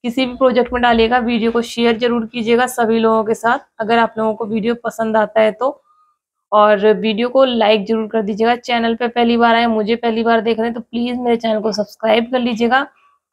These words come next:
Bell button को ऑल पे press कर दीजिएगा जिससे कि मैं जब भी video डालूंगी आप तक सबसे पहले पहुंच जाएगा, क्योंकि इस तरह का content आप लोगों को मेरे channel पर मिलता रहता है। और मेरे जो other channel है उस पर भी विजिट करके देखिएगा, Link आपको description box में मिल जाएगा।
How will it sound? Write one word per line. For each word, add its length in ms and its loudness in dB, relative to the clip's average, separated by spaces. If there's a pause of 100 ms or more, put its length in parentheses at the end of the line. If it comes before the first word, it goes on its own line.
Bell 180 4
button 300 -2
को 80 6 (180)
ऑल 160 4
पे 120 -4
press 220 -2
कर 160 -2
दीजिएगा 420 -2
जिससे 280 -4
कि 120 -6
मैं 180 0
जब 180 -2
भी 120 0
video 260 0
डालूंगी 460 0
आप 220 -2
तक 140 -6
सबसे 340 -6
पहले 340 -6
पहुंच 280 -8
जाएगा, 340 -10
क्योंकि 380 -4
इस 140 -2
तरह 180 2
का 120 2
content 400 -2
आप 200 -2
लोगों 260 2
को 100 0
मेरे 240 0
channel 240 -6
पर 160 -6
मिलता 300 -2
रहता 260 0
है। 160 -4 (800)
और 220 6
मेरे 240 0
जो 200 -6
other 180 0
channel 320 -4
है 60 -2
उस 140 -8
पर 120 -6
भी 100 -2
विजिट 300 -6
करके 260 -2
देखिएगा, 400 0
Link 300 -2
आपको 220 -2
description 500 -6
box 220 -8
में 80 -4
मिल 160 -6
जाएगा। 380 -2